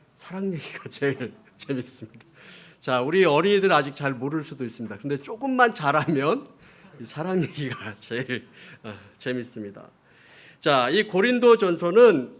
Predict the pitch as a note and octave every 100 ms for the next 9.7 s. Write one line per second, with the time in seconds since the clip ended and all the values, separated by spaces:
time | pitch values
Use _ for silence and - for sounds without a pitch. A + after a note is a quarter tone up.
0 | - D#3+ C#3 D#3+ F3 F3+ E3+ D#3 G#3 G#3+
1 | G3 F#3 F3 - D3+ D#3+ D#3 C3 C3+ C3+
2 | C3+ C3 A#2 - A#3 A3 A3 F3+ A#2+ G2
3 | - - B2 A2 G2 - G#2+ G2+ G2 -
4 | _ _ _ - - - - - E3+ F3+
5 | A3+ B3 A#3+ G3 A#3 A3+ A3+ G3+ F3 -
6 | - F3 F3+ E3 G3+ A#3+ C3 E3 G#3+ A#3
7 | G#3+ E3+ - D#3+ D#3+ C#3 C3+ F3 D3+ B2
8 | C3 D3 C3+ A2+ - A2+ G#2+ G#2+ C#3+ A3+
9 | D#4+ - - G#3+ G#3+ C#3+ G#2+